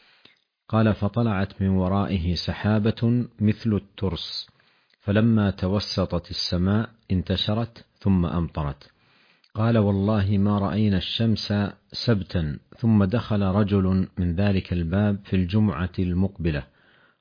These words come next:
ورسول الله صلى الله عليه وسلم قائم يخطب، فاستقبله قائما فقال: 'يا رسول الله، هلكت الأموال وانقطعت السبل، فادعوا الله يمسكها'".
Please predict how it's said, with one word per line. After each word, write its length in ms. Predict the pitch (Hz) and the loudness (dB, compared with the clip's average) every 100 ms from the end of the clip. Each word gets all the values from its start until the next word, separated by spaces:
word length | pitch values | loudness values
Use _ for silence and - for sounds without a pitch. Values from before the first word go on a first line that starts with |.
| _ | _
ورسول 420 | - 85 - 110 | -6 -4 0 2
الله 380 | 101 95 101 95 | 4 4 2 2
صلى 280 | 87 98 95 | 0 0 0
الله 400 | 90 95 92 85 | 0 0 0 -2
عليه 380 | 78 90 95 90 | -2 0 0 0
وسلم 640 | 90 - 107 98 92 90 | -2 -2 -2 -2 0 -2
قائم 640 | 82 - 104 - 101 92 92 | -4 -4 -4 0 0 2 2
يخطب، 380 | 104 - 127 127 _ _ - _ _ | -2 -2 -4 -4 _ _ -20 _ _
فاستقبله 1000 | - 95 - 104 98 107 117 95 101 95 | -8 -8 -4 -6 -2 0 0 0 0 -2
قائما 520 | - 104 104 107 101 95 | 0 0 2 2 2 0
فقال: 440 | - 82 98 95 | -2 -6 -2 0
'يا 180 | 92 98 | 0 0
رسول 340 | - - 95 | -2 -4 -2
الله، 380 | 85 85 92 90 - _ _ _ _ | 0 0 -2 -4 -8 _ _ _ _
هلكت 500 | - 123 113 107 - | -2 0 0 -2 -2
الأموال 720 | 95 82 92 87 92 95 95 - - | -4 -2 0 0 0 0 -2 -6 -6
وانقطعت 640 | 87 82 104 110 92 92 | -6 -2 -4 -4 -4 -6
السبل، 640 | - - 113 95 104 101 98 | -6 -6 -2 0 2 0 -2
فادعوا 380 | - 113 90 98 | -2 -2 -2 -2
الله 440 | 98 107 87 95 | -2 -2 -2 0
يمسكها'". 800 | 98 92 - 110 - 78 69 | 0 0 -2 -4 -4 -4 -4